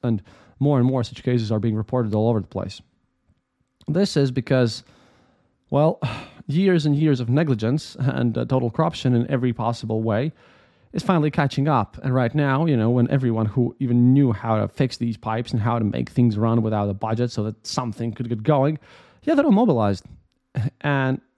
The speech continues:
they're up in the front lines. So, so with a total lack of manpower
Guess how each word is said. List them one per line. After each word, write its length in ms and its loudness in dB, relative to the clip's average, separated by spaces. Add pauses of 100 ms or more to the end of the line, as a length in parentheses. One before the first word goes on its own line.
(220)
they're 320 0 (260)
up 180 0
in 60 -2
the 60 -6
front 260 0
lines. 360 -6 (520)
So, 280 -6 (420)
so 280 2
with 140 -2
a 40 -2
total 260 2
lack 200 0
of 60 -2
manpower 540 2